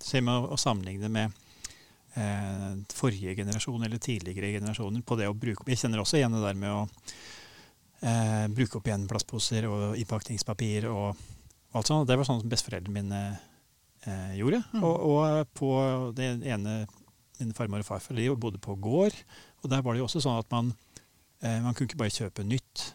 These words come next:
Speaker 1: Du måtte reparere det du hadde, og du
Speaker 2: Mm.
Speaker 1: måtte lære deg å reparere det, og det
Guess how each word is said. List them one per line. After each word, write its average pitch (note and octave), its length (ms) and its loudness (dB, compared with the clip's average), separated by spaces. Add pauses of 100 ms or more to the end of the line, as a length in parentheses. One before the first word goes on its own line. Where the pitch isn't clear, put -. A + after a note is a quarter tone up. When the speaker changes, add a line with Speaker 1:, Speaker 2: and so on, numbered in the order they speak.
(120)
Speaker 1:
Du - 60 -4
måtte A#2 260 0
reparere G#2 520 2
det F#2+ 160 0
du G2+ 40 -2
hadde, G#2 280 -2
og C3+ 100 4
du B2 60 4
Speaker 2:
Mm. A2+ 40 4
Speaker 1:
måtte A#2 220 0
lære G2+ 260 2
deg G2 240 -2
å A2 380 -2
reparere B2 500 -2
det, E3+ 140 2
og B2+ 120 0
det A#2+ 120 4